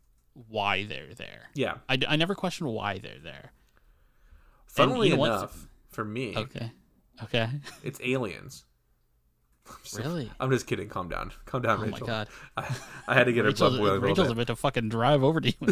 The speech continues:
Speaker 1: and strangle the life out of
Speaker 2: No,
Speaker 1: you.
Speaker 2: ho-, honestly, if I were to pick my least favorite thing we watched, it wasn't even, we didn't review it. It was the Blob remake.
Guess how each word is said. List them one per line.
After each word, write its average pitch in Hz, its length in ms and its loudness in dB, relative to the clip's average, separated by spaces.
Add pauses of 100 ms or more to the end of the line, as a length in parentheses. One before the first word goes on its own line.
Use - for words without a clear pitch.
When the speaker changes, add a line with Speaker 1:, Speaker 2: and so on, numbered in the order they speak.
(100)
Speaker 1:
and 220 360 12
strangle 170 320 8
the 143 80 2
life 156 320 4
out 170 60 0
of 156 40 6
Speaker 2:
No, 180 280 12
Speaker 1:
you. 143 80 4
Speaker 2:
ho-, 139 180 2
honestly, 180 460 4
if 156 80 -4
I 110 120 4
were 156 100 2
to 151 80 0
pick - 220 -6
my 127 100 0
least 104 280 -6
favorite 98 300 -4
thing 98 140 -8
we 98 80 -8
watched, 87 500 -6
it 110 60 -8
wasn't 110 240 -4
even, 113 140 -8
we 110 80 -4
didn't 120 160 -6
review 101 340 -4
it. 69 200 -6
It - 40 -6
was 98 200 -4
the 101 80 -6
Blob 87 300 -6
remake. 62 460 -10